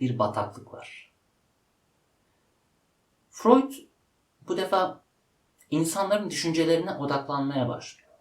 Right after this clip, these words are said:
Hastaların dinlemeye başlıyor. Yani ilaçla çözemeyeceğini anlıyor. Sadece yüzeyde bir şeyleri çözebileceğini görüyor ilaçla ve insanların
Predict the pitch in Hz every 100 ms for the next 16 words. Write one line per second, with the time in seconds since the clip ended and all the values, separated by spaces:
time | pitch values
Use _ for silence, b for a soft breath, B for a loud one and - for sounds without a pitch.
0 | _ - 110 - 117 131 131 120 113 107
1 | 110 98 - - - - _ _ _ _
2 | _ _ _ _ _ _ _ _ _ 113
3 | 101 101 101 113 143 - - 117 - 113
4 | - 98 87 85 80 82 107 - - _
5 | _ _ _ _ _ _ _ _ _ _
6 | - 143 147 147 - 143 101 101 120 113
7 | - - - 95 92 85 101 92 90 87
8 | 92 87 85 85 85 - 78 - - -
9 | - 156 156 b b b b b b _
10 | _ 147 147 185 180 190 254 -